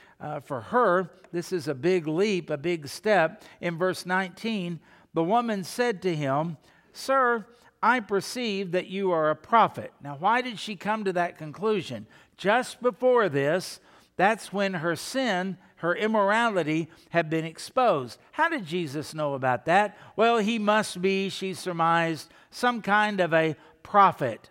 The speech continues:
Uh, the Hebrew word for that would be a, a seer. He could see things that nobody else could see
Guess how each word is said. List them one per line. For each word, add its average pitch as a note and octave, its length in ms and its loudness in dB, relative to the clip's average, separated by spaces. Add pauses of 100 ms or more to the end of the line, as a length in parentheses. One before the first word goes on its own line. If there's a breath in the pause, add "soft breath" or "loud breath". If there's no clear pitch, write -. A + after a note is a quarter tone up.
(140)
Uh, C3+ 240 -4
the B2+ 160 -2
Hebrew G3 540 0
word F3 320 0
for E3 100 -2
that D#3+ 200 0
would E3+ 140 -8
be D#3+ 160 0
a, C#3+ 140 -2 (240 loud breath)
a D#3 120 4
seer. D#3+ 580 -4
He F#3 160 -4
could F#3 260 -4
see C4 320 -6
things E3 640 -4 (260 loud breath)
that E3+ 180 2
nobody F3+ 460 2
else E3 280 -2
could C3 220 -10
see F3+ 500 -2